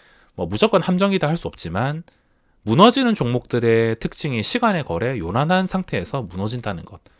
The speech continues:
그리고 에스비비 테크로 연결하자면 삼십 분 동안 손발이 묶여있는 상태에서 혹시나 로봇주들이 수직으로 하강할 경우에는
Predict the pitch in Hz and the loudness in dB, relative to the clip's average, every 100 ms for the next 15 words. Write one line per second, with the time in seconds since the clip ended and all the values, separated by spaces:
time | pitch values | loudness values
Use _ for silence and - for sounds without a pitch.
0 | _ _ - 135 127 131 160 170 - 220 | _ _ -2 2 4 2 2 2 2 2
1 | 208 208 190 180 175 175 180 - 117 113 | 2 2 2 2 0 -2 -6 -4 -2 -2
2 | 90 120 104 - 82 113 143 160 _ _ | -2 -4 -6 -6 -8 -6 -6 -8 _ _
3 | _ _ _ - - 247 247 - 170 151 | _ _ _ -10 0 0 0 -2 -4 -2
4 | 131 127 127 123 220 226 196 82 82 156 | 0 0 -2 -2 0 2 2 -2 -2 0
5 | 165 117 107 95 90 82 113 - - - | 0 -2 -6 -6 -6 -4 -4 -4 -4 -4
6 | 147 120 160 175 _ _ _ _ - 104 | -2 -2 -4 -8 _ _ _ _ -2 2
7 | 131 208 - 123 92 139 170 180 - 240 | 4 2 0 -6 -4 -2 -4 -8 -6 -4
8 | 226 208 117 135 - 175 190 190 190 - | -2 -2 -2 -2 0 2 2 2 0 -4
9 | 90 170 160 101 147 170 | -4 -4 -4 -4 -6 -6